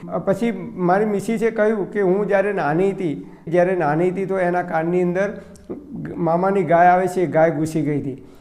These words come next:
તો એ જમાનાની અંદર આજથી પાંત્રીસ વર્ષ પહેલાં એની કાકીના જે પપ્પા છે એ દાદાએ રાત્રે ઊભા થઈ અને તેલ લઈ, બે લસણની કળી લઈ અને એ તેલની અંદર સાતળી દીધી, તળી દીધી.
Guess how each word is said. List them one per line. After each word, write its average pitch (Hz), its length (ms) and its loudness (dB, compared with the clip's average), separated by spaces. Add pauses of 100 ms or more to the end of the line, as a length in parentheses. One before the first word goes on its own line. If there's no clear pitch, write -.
(220)
તો 226 480 0
એ 247 140 2
જમાનાની 214 640 2
અંદર 180 440 2 (140)
આજથી 175 240 -2
પાંત્રીસ 214 520 -2
વર્ષ 214 180 -2
પહેલાં 196 600 0 (220)
એની 202 440 2
કાકીના 196 540 0
જે 202 120 -2
પપ્પા 185 420 0
છે 196 120 -2
એ 202 280 -2
દાદાએ 190 680 0
રાત્રે 180 640 0
ઊભા 175 240 2
થઈ 214 260 0
અને 190 320 -4
તેલ 202 340 0
લઈ, 220 340 -2 (120)
બે 185 340 0
લસણની 185 420 0
કળી 190 260 0
લઈ 190 320 0 (260)
અને 190 200 0
એ 196 180 0
તેલની 190 420 -2
અંદર 196 340 0 (300)
સાતળી 180 400 0
દીધી, 185 280 -2
તળી 180 340 0
દીધી. 165 520 -4